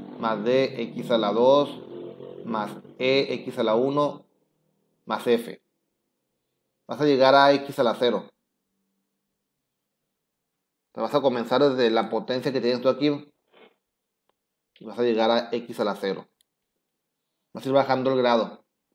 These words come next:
Vean que la n dice que es entera y positiva. O sea, la potencia debe ser entera y positiva. O sea, es un polinomio, pues.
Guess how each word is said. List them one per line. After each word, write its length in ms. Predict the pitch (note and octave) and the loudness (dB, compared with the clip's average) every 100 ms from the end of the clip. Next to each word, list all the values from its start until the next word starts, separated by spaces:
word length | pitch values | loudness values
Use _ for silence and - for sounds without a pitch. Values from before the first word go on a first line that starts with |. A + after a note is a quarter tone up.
| _ _ _ _ _ _ _ _ - | _ _ _ _ _ _ _ _ 0
Vean 240 | C#3 D3+ | 2 4
que 100 | D3+ | 4
la 240 | C#3 C3 C#3+ | 4 8 8
n 200 | D#3+ D#3+ | 6 4
dice 320 | D3+ D#3+ E3 | 2 0 0
que 140 | C#3 | 0
es 100 | C3+ C#3 C#3+ | 2 0 -2
entera 640 | B2+ A#2+ D3 D#3 F3 - | -4 0 2 4 4 2
y 80 | C3 | -6
positiva. 720 | A#2 A2+ A2+ C3 A#2 F#2 - - - - - - - - - _ _ _ _ _ _ _ _ _ _ _ _ _ _ _ _ | -10 -6 -4 0 0 0 -8 -20 -20 -20 -20 -20 -20 -20 -20 _ _ _ _ _ _ _ _ _ _ _ _ _ _ _ _
O 40 | |
sea, 100 | - | -6
la 140 | A#2 A#2 | -4 -2
potencia 380 | A#2 C#3 C#3 | -4 -2 2
debe 140 | C#3+ C#3 | 2 4
ser 180 | C#3 C3+ | 2 0
entera 640 | A#2+ D3 D#3+ E3 - - - | 0 2 4 2 -2 -18 -18
y 80 | - | -14
positiva. 540 | A#2 A2+ G2+ B2+ A2+ - - - - - - - - - - | -10 -8 -6 -2 -2 -2 -10 -20 -20 -20 -20 -20 -20 -20 -6
O 40 | |
sea, 80 | C3 | -2
es 100 | C3 | -2
un 100 | C#3 | 0
polinomio, 600 | D#3 D3 B2 C3+ C3+ A#2 | 4 4 4 2 2 -2
pues. 140 | - | -6